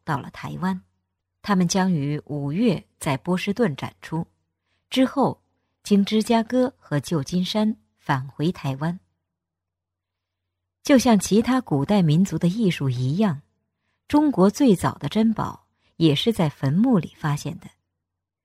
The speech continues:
早在公元前十一世纪，人们就将铜制器皿埋葬在大人物的坟墓里，以备尸首在化为灰土之前使用。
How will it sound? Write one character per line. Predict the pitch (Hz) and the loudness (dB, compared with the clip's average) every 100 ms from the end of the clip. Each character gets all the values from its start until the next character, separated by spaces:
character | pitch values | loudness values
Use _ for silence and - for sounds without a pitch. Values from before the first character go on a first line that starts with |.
| _ _ _ - | _ _ _ 0
早 | 185 | 2
在 | 180 214 | 4 4
公 | 208 269 | 4 2
元 | 277 175 196 | 4 4 4
前 | - 147 180 | 2 2 2
十 | - 185 | 2 0
一 | 196 269 | 4 2
世 | 262 156 | 2 -4
纪， | - 127 - _ _ _ _ _ | -4 -10 -12 _ _ _ _ _
人 | 170 | 6
们 | 220 233 | 8 6
就 | 220 | 4
将 | 165 202 | 2 0
铜 | 208 - 147 214 | -2 -2 2 2
制 | 254 196 | 4 0
器 | - 151 | 0 -4
皿 | 131 123 - _ _ - | -4 -8 -14 _ _ -2
埋 | 151 156 | 0 2
葬 | 185 185 | 2 0
在 | 147 139 | 0 -4
大 | - 262 208 | -2 -2 0
人 | 143 139 160 | 0 0 -2
物 | 160 | -2
的 | 147 | -6
坟 | - 131 | -6 -2
墓 | 156 208 | 2 2
里， | 147 160 _ _ _ _ _ - | 0 -6 _ _ _ _ _ 0
以 | 185 | 2
备 | 185 196 | 4 4
尸 | 175 - 285 | 2 2 2
首 | 254 156 139 - | 2 2 0 0
在 | 185 | -2
化 | 139 170 | 0 0
为 | 143 147 | 0 0
灰 | 165 247 254 | -2 0 0
土 | - 196 | -2 -6
之 | - 185 | -2 -4
前 | - 139 151 | 0 -2 0
使 | 190 - | -2 -6
用。 | - 175 190 | -4 0 -2